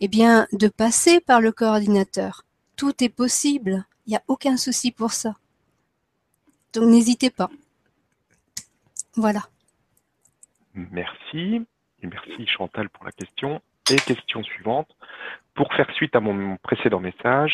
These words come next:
Speaker 2: certaines nuits, tout récemment, j'ai eu une forte impression que l'on vient me visiter. Mon cœur se met à battre à cent à l'heure, je n'arrive pas à me contrôler. Et ensuite, je suis déçu par mon attitude car je me dis que j'ai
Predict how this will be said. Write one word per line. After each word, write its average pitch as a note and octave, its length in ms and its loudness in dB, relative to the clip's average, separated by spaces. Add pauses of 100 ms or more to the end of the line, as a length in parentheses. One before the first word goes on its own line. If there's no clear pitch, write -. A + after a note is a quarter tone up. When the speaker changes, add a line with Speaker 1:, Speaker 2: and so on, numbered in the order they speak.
Speaker 2:
certaines G#2+ 420 -2
nuits, A#2+ 440 -4
tout - 120 -2
récemment, A#2+ 440 0
j'ai A2+ 140 -2
eu G#2+ 120 -2
une G2+ 160 -6
forte - 260 -4
impression B2 520 -4
que - 140 -6
l'on G2 180 0
vient A2 180 0
me A2 140 -2
visiter. A2 580 -6 (760)
Mon G2+ 120 0
cœur C3 320 4 (100)
se - 60 -2
met A2 140 2
à A2 100 4
battre A#2+ 300 0
à - 40 0 (120)
cent B2+ 140 2
à F#2+ 60 4
l'heure, A#2+ 300 0
je A2 80 -8
n'arrive G2 340 -4
pas C#3 80 0
à A#2+ 40 2
me A2 80 -8
contrôler. G2+ 640 -6 (540)
Et - 40 4
ensuite, - 500 -2 (140)
je - 140 -2
suis - 260 -10
déçu C3+ 360 0
par B2+ 160 -4
mon G#2+ 140 -4
attitude - 500 -4
car A2+ 140 2
je G#2 100 -8
me G2+ 120 -4
dis A#2+ 120 -10
que - 140 -4
j'ai G2 300 -2